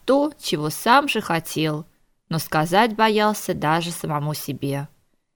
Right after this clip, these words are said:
Есть они, у каждого есть такие желания,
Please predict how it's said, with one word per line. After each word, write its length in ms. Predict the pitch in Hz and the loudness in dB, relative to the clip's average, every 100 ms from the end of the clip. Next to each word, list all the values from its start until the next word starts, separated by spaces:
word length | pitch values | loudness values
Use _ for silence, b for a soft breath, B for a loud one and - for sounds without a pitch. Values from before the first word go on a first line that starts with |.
| _ _ | _ _
Есть 400 | - 277 277 - | 0 2 2 2
они, 420 | 175 165 156 143 147 - | 0 2 -2 -6 -8 -8
у 80 | |
каждого 520 | 165 254 285 269 175 160 | 0 4 4 2 -4 -6
есть 640 | 170 160 147 - - - - _ _ | -2 -2 -2 -4 -12 -14 -20 _ _
такие 460 | 196 190 202 190 | 4 4 6 6
желания, 720 | 175 180 180 175 170 160 156 | 6 4 6 4 4 0 -4